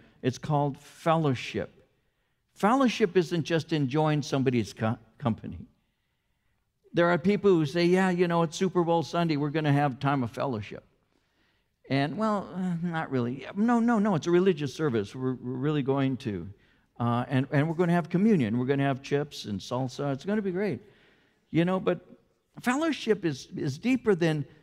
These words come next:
than sitting down and, and enjoying a game. I, I, I like doing that if, if, if the game is a game that I wanna see. I like doing that. But it, it's more than simply hanging around or being around people. Listen,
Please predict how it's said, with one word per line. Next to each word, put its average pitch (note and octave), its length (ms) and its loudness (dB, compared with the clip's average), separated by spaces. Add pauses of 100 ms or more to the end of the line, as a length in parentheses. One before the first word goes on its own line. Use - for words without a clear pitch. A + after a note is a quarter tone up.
(140)
than D3+ 200 4
sitting F#3 440 2
down E3 360 4
and, C3+ 160 0 (420)
and C#3 140 2
enjoying D#3+ 400 4
a D3+ 40 4
game. D#3 300 4
I, C#3+ 360 2
I, D3+ 220 0
I - 20 4
like C#3+ 300 0
doing C3 200 2
that C#3 240 0
if, G#2 120 -8 (380)
if, A#2 140 -4 (720)
if G#2+ 160 -4
the A#2+ 80 -4
game B2 320 2
is G#2+ 220 -4
a A2 40 -4
game A2+ 280 2
that A2 140 2
I G2 100 0
wanna B2 280 0
see. G#2+ 220 -4
I A2+ 80 2
like A2 300 -2
doing G#2+ 260 0
that. B2+ 240 -2 (840)
But D#3+ 380 -2 (180)
it, F3+ 200 -2
it's F#3+ 200 2
more A#3+ 280 2
than G#3+ 180 2
simply G3+ 460 0
hanging F3 480 2
around D#3 340 0
or C3 60 2
being E3+ 400 2
around D3+ 500 0
people. C3 240 -2
Listen, E3+ 300 -2